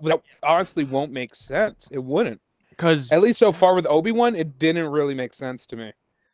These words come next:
Speaker 2: 'Cause I think, that's why I think Andor is working for me right now, 'cause we don't
Speaker 1: Because
Speaker 2: know a
Speaker 1: it's
Speaker 2: lot
Speaker 1: some-,
Speaker 2: about
Speaker 1: I feel
Speaker 2: him,
Speaker 1: like,
Speaker 2: and
Speaker 1: yeah, it, it's
Speaker 2: there's
Speaker 1: something
Speaker 2: nothing
Speaker 1: new.
Speaker 2: established
Speaker 1: Like, I
Speaker 2: yet.
Speaker 1: feel like it's something new. Yeah,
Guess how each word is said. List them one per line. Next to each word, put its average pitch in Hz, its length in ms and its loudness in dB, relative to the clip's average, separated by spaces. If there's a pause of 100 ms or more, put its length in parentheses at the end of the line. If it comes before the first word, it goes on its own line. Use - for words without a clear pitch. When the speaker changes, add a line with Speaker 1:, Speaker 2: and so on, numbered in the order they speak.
(100)
Speaker 2:
'Cause 143 380 -4
I 143 220 4
think, 139 360 -2
that's 165 180 2
why 220 160 8
I 170 40 4
think 156 200 -4
Andor 131 460 0 (220)
is 123 140 -10
working 113 540 -4
for 113 140 -10
me 113 120 -10
right 110 140 -8
now, 113 160 -6
'cause 117 600 -6
we 120 80 -10
don't 185 80 6
Speaker 1:
Because 240 220 8
Speaker 2:
know 254 60 4
a - 0 -
Speaker 1:
it's 165 60 2
Speaker 2:
lot - 100 6
Speaker 1:
some-, - 120 6
Speaker 2:
about 233 180 6
Speaker 1:
I 240 60 2
feel 370 100 6
Speaker 2:
him, 415 40 6
Speaker 1:
like, 311 80 2
Speaker 2:
and 135 60 0
Speaker 1:
yeah, 302 240 4
it, 156 160 -10
it's 170 180 -2 (100)
Speaker 2:
there's 220 140 0
Speaker 1:
something 175 100 2
Speaker 2:
nothing 185 160 0
Speaker 1:
new. - 0 -
Speaker 2:
established 160 400 0
Speaker 1:
Like, 175 140 4
I 214 60 4
Speaker 2:
yet. - 60 -2
Speaker 1:
feel 349 100 0
like 320 100 -2
it's - 100 -14
something 156 280 -6
new. 127 160 -8 (380)
Yeah, 202 240 2